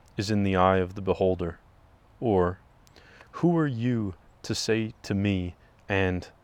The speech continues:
vice versa. Rightly so. And like spotting a lion track amidst the dust of cows and coyotes, you know it when you see it. Nature doesn't care for relativist arguments.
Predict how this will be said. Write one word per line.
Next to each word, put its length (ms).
vice 260
versa. 540
Rightly 360
so. 420
And 140
like 160
spotting 440
a 40
lion 420
track 440
amidst 400
the 80
dust 400
of 120
cows 460
and 160
coyotes, 680
you 100
know 260
it 180
when 180
you 60
see 280
it. 140
Nature 320
doesn't 280
care 300
for 180
relativist 640
arguments. 680